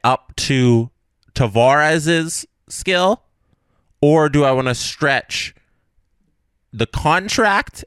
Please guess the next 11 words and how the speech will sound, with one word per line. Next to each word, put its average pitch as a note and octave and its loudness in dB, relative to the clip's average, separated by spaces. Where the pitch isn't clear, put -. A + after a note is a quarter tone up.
and B2 0
the B2 0
production B2 -2
for G#2 0
Stamkos C3 -2
to - -8
come A2 -4
down G2+ 2
to G2+ -2
Tavares's E2+ 0
skill? - -14